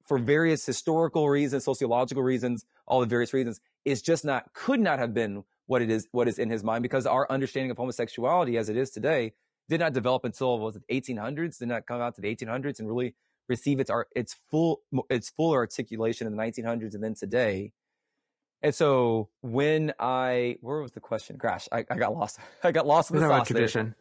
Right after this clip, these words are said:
Speaker 1: Oh, yeah.
Speaker 2: About tradition.
Speaker 1: So when it
Speaker 2: Yeah.
Speaker 1: comes to tradition, the
Speaker 2: Mm-hmm.
Speaker 1: church do-, dis-, did not have any articulations. I, I, I challenge for anyone to actually go and look at the text, to go and look at our, any ancient church writings, Middle Ages,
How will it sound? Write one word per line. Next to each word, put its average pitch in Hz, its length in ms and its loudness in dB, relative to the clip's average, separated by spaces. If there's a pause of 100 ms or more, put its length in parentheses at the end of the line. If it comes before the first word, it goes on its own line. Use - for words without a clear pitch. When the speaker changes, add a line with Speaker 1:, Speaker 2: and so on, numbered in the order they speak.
(160)
Speaker 1:
Oh, 208 80 2
yeah. 196 140 4
Speaker 2:
About 123 100 0
tradition. 117 300 0
Speaker 1:
So 202 80 6
when 196 100 4
it 185 80 0
Speaker 2:
Yeah. - 60 -6
Speaker 1:
comes 110 180 -2
to 127 80 -2
tradition, 139 540 -2 (420)
the 143 120 2
Speaker 2:
Mm-hmm. 135 40 0
Speaker 1:
church 185 800 -2 (1040)
do-, 170 320 4
dis-, 175 260 4
did 139 300 2
not 165 160 2
have 120 240 0
any 123 180 0
articulations. 107 960 -4
I, 151 340 4 (100)
I, 139 260 4
I 127 140 2
challenge 180 480 -2
for 139 100 0
anyone 147 300 0
to 127 100 -2
actually 123 240 -2
go 120 140 4
and 120 80 0
look 127 140 0
at 131 40 0
the 113 120 -4
text, 139 320 2 (100)
to 143 120 2
go 143 200 2
and 135 120 0
look 160 160 2
at 139 120 0 (280)
our, 123 280 2
any 135 200 0
ancient 147 300 -4
church 151 260 -4
writings, 120 560 -2
Middle 135 320 0
Ages, 127 440 0